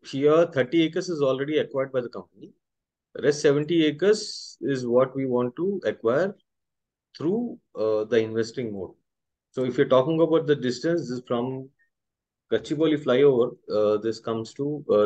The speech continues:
little over seventy kilometers. So you're crossing Shadnagar, and from Shadnagar, you're coming here.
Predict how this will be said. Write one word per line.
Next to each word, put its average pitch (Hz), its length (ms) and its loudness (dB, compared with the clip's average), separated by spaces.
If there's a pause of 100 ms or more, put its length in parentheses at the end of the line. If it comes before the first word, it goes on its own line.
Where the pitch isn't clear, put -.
little 120 320 -2
over 110 180 0
seventy 104 360 -6
kilometers. 92 720 -12 (2500)
So 110 120 0
you're 110 160 6
crossing 107 340 2
Shadnagar, 123 500 2
and 143 120 0
from 117 160 -4
Shadnagar, 110 400 -2
you're 113 100 -2
coming 101 300 -6
here. 101 220 -4